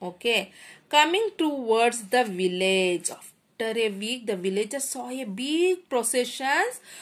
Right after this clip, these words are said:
The number of peoples or vehicles moving forward towards to the village. The word spread and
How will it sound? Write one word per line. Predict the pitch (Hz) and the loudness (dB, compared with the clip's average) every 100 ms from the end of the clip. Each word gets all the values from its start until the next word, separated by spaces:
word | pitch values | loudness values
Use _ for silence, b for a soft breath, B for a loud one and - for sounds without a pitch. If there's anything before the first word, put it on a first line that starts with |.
| B B B _ | B B B _
The | 202 220 | -2 0
number | 226 240 285 302 294 | 0 -4 -2 0 0
of | - - | -2 -4
peoples | 262 254 - _ _ _ 254 247 240 233 | -4 -4 -12 _ _ _ 0 2 2 2
or | 220 202 | 0 0
vehicles | 196 208 220 - 262 320 466 - | -2 -4 -4 -4 2 2 2 -2
moving | 214 214 214 269 370 | -4 -4 -4 -4 -4
forward | - 220 190 175 185 254 440 - B B B _ _ _ _ - _ _ _ - | -4 0 2 2 2 2 2 -4 B B B _ _ _ _ -20 _ _ _ -8
towards | 247 226 240 262 - - _ | -2 0 0 0 -8 -18 _
to | 240 | -6
the | 208 302 587 - - | 2 2 2 -4 -6
village. | 202 190 185 190 175 - - | -2 0 2 2 2 -4 -14
The | 185 240 | -2 0
word | 254 240 269 311 415 | 0 2 4 6 4
spread | - - - _ _ - - 233 226 214 - | 0 -6 -10 _ _ -14 2 8 8 6 -2
and | - 220 220 | -2 0 0